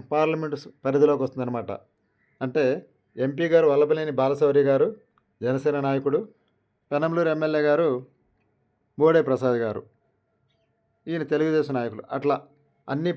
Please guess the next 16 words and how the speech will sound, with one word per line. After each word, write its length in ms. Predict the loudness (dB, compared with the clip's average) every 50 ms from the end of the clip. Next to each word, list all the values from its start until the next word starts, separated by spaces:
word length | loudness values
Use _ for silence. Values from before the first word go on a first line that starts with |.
| 2
పార్టీలు 400 | 2 2 2 0 -2 -4 -4 -6 -8 -10 _ _ _ _ _ _ _ -8
ఈ 120 | -6 -4 -4 -2 -2
కార్యక్రమంలో 420 | 0 0 0 0 0 -2 -2 -2 0 0
పాల్గొన్నారన్నమాట. 680 | 0 0 0 -2 -2 -2 -2 -2 -2 -2 -4 -4 -4 -6 -6 -8 -12 _ _ _ _ _ _
బీజేపీ 420 | -4 -2 0 2 2 0 0 0 -2
నాయకుడు 460 | -2 0 0 0 0 0 2 4 4 4 2 0 -4 -10 _ _ _ _
సుజనా 320 | -8 -6 -2 0 0 0 0 2 0
చౌదరి 260 | 2 2 2 2 2 2
గారు 180 | 4 4 2 2 0 -4 -8 -8
విజయవాడ 420 | -2 4 6 6 6 6 4 2 2 0 -4 -6 -10 _ _ _ _ _ _ _ _ _ _ _ _ _ _ -2
పశ్చిమ 300 | -2 -2 -2 -4 -6 -4 -4 -2
ఎమ్మెల్యే, 320 | -2 -2 -2 -2 -4 -6 -8 -10 _ _ _ _ -8
ఆయన 180 | -6 -6 0 4
కూడా 200 | 4 4 4 4 0
ఈ 20 | -2 -2
కార్యక్రమంలో 380 | -4 -4 -4 -6 -6 -6 -6